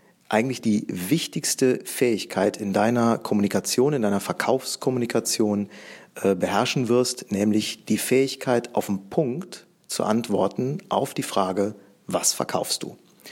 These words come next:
Ich verrate dir heute den wichtigsten Tipp eben genau für den Verkauf deiner Show.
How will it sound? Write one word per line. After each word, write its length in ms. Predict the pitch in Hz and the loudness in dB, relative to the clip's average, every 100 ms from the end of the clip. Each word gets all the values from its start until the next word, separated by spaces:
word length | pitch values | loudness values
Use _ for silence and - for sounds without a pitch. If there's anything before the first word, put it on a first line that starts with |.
| - - - - _ | -18 -18 -20 -20 _
Ich 180 | 170 170 | 0 2
verrate 360 | 160 127 127 | 0 2 0
dir 40 | 107 | 2
heute 400 | 113 117 120 117 | 2 4 2 2
den 560 | - 101 98 98 - | 2 0 2 -4 -2
wichtigsten 480 | 139 143 - - 107 | -2 -2 -4 -4 -4
Tipp 320 | - 98 - - _ _ _ - | 0 -2 -2 -20 _ _ _ 2
eben 240 | 110 117 | 2 2
genau 280 | 107 98 98 | -2 0 0
für 140 | - | 0
den 120 | 92 92 | -4 -4
Verkauf 540 | 95 - 90 90 - | -4 -4 -2 -4 -4
deiner 280 | - 85 85 | -6 -6 -6
Show. 280 | - - | -4 -6